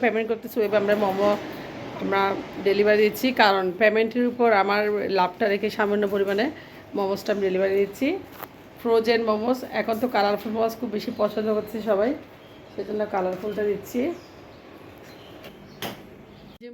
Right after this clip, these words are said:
মোমোসগুলো ফ্রোজেন করতেছি ফ্রিজে, একশো দশটা মোমোস এখানে।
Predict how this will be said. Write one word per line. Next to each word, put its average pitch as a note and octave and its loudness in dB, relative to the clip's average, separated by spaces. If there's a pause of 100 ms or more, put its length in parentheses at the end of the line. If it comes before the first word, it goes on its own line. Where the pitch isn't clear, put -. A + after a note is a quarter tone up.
মোমোসগুলো A3 -18 (100)
ফ্রোজেন G#3+ -16
করতেছি - -10 (1120)
ফ্রিজে, A#3 4 (4000)
একশো G#3+ 2 (100)
দশটা A3 2
মোমোস F3+ 0 (200)
এখানে। F#3 -4